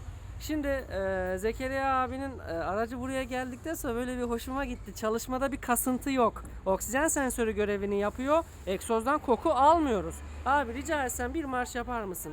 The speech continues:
Ayaklarım dışarıda olsun. E, içeri şey yapmana gerek yok. Kontağı aç. Marşa biraz bekle. Çalışana kadar marşa bas. Aracımız kademeli olaraktan azdan çoğa direkt çalıştı.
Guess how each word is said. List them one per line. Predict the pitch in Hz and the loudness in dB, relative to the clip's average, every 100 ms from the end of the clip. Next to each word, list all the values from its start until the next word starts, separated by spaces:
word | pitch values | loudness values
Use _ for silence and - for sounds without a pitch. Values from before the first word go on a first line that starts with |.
| 151 | -2
Ayaklarım | 190 262 339 320 302 | 0 0 0 -2 -2
dışarıda | 277 302 285 285 | -2 0 2 4
olsun. | 320 320 - 226 254 - - - - | 2 2 0 0 -2 -14 -18 -18 -6
E, | 180 196 | -2 0
içeri | 214 247 254 247 - - | 2 2 4 2 -2 -12
şey | - 220 | 2 6
yapmana | 233 233 233 226 | 6 6 4 4
gerek | 214 226 247 | 4 4 4
yok. | 254 240 - - - | 4 4 2 -12 2
Kontağı | 330 349 320 262 254 | 8 10 10 8 8
aç. | 269 277 - - - - 269 | 8 6 2 -6 -10 -6 4
Marşa | 302 302 269 226 220 | 6 6 4 0 0
biraz | 285 262 220 226 | 4 4 2 0
bekle. | 254 - 180 220 285 - - | 0 -2 -4 -4 -6 -16 -10
Çalışana | 311 320 311 277 226 | -4 -4 -4 -6 -6
kadar | 190 175 180 | -6 -4 -4
marşa | 254 240 220 208 | 0 -2 -2 -2
bas. | 220 285 - - - - - - - - - - - - - - - - | 0 0 -4 -8 -14 -14 -16 -16 -16 -14 -14 -12 -12 -12 -12 -12 -14 -4
Aracımız | 262 262 214 214 208 220 277 - | 0 0 0 -2 0 0 -2 -2
kademeli | 196 196 233 240 | -4 -2 -2 -2
olaraktan | 269 240 208 185 202 196 233 | -2 -2 -4 -6 -2 0 2
azdan | 208 196 196 247 269 | 2 0 2 0 0
çoğa | - 214 254 254 | -2 0 0 0
direkt | 247 262 - | -2 -4 -2
çalıştı. | 240 185 - | -4 -4 -8